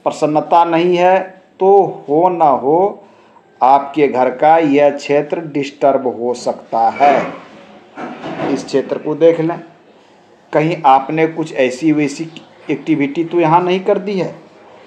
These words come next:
यदि आपने कोई गलत निर्माण कर दिया, गलत चीज़ों का निर्माण कर दिया, यहाँ आपने इस क्षेत्र में septic tank बना दिया, toilet बना दिया, रसोई भी बना दिया, तो वो इसकी ऊर्जा को destroy करेगा।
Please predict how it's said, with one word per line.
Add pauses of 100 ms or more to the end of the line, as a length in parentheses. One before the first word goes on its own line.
(260)
यदि
आपने
कोई
गलत
निर्माण
कर
दिया,
गलत
चीज़ों
का
निर्माण
कर
दिया,
यहाँ (300)
आपने
इस
क्षेत्र
में (260)
septic
tank
बना
दिया, (1600)
toilet
बना
दिया, (1000)
रसोई
भी
बना
दिया,
तो
वो
इसकी
ऊर्जा
को
destroy
करेगा।